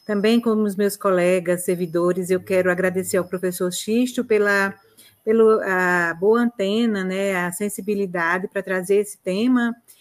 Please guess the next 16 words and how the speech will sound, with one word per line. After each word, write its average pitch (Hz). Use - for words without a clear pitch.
e 190
fazer 226
esse 262
debate 202
no 190
âmbito 185
do 185
C -
H. 160
Acredito 208
que 220
muitas 233
das 220
questões, 196
dos 185
desafios 185